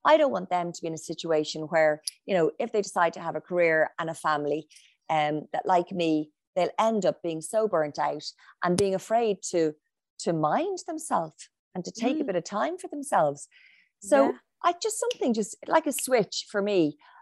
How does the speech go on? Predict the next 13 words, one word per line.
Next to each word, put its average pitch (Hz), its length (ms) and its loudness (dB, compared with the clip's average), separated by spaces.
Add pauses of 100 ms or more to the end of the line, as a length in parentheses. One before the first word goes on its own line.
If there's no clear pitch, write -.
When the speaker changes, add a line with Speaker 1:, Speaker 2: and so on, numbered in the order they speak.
Speaker 1:
was 320 100 -6
probably 370 300 2
when 302 100 2
I 240 80 4
was 208 140 2
out 190 220 2
doing 180 260 -2
my 160 120 -4
talks 185 460 -2
and 170 80 -6
whatever, 165 340 4
and 151 120 0 (120)
me 196 180 0